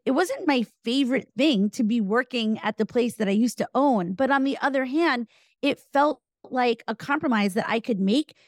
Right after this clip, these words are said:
because I call it funding your dream, right? Sometimes we get to look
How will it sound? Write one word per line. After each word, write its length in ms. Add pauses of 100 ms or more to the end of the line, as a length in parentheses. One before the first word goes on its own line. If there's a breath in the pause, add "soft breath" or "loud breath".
(180 soft breath)
because 480
I 100
call 240
it 180
funding 580
your 180
dream, 440 (280)
right? 280 (280 loud breath)
Sometimes 480
we 100
get 200
to 100
look 400